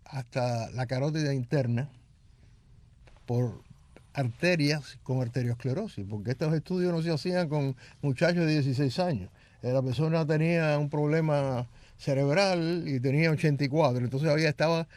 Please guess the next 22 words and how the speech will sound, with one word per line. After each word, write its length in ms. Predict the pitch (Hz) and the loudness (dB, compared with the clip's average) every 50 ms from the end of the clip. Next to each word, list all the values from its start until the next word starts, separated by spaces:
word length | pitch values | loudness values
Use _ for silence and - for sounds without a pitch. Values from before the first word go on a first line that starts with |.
| - - - | -20 -8 -4
las 140 | - 123 - | -4 -4 0
placas 360 | - 139 143 151 151 156 151 | 2 2 2 4 2 2 0
de 60 | 147 | 0
arteriosclerosis, 720 | 147 139 156 151 147 131 110 151 151 143 156 160 143 160 147 | 2 2 2 2 2 2 0 0 0 2 2 2 0 0 2
había 240 | 143 143 147 147 143 | 2 2 2 2 2
que 180 | 151 147 147 | 0 0 2
negociar 520 | 139 139 139 117 120 117 - 156 151 147 127 | 2 2 2 0 0 0 0 0 0 0 0
cada 280 | - 143 139 147 139 123 | 0 2 2 2 2 0
placa 400 | - 147 139 139 139 - - - - - - - - - - - | -2 -2 -2 -2 -4 -6 -10 -14 -16 -20 -20 -20 -20 -20 -10 -4
para 240 | - 117 123 127 | -2 0 2 2
llegar 320 | 123 123 123 123 127 123 139 | 2 0 0 0 0 0 0
allá 160 | 131 117 110 | 0 -2 -2
arriba. 300 | 104 92 85 78 76 - - - - - - - - - - - - | -4 -8 -10 -14 -16 -16 -18 -20 -20 -20 -20 -20 -20 -20 -20 -20 -16
Entonces 260 | - - 117 113 147 | -10 -6 -4 -2 0
una 100 | 143 143 | 2 2
vez 160 | 147 156 151 - | 2 2 2 2
que 120 | - 160 | 2 2
allá 160 | 151 147 147 | 4 4 4
arriba 380 | 139 143 156 165 165 180 190 - - | 4 2 2 0 0 0 0 0 -2
había 380 | 143 135 131 135 135 135 120 | -2 -2 0 0 0 -2 -4
que 560 | 120 131 131 131 131 120 123 123 107 - - - - - - - - | -4 -4 -2 -2 -2 -2 -2 -2 -4 -6 -10 -16 -20 -20 -20 -10 -4
intercambiar 1000 | 139 127 120 113 139 120 117 120 131 123 123 120 135 151 165 156 143 175 220 | -2 -2 0 0 -2 -2 -2 -2 -2 0 0 2 2 2 2 2 2 0 -4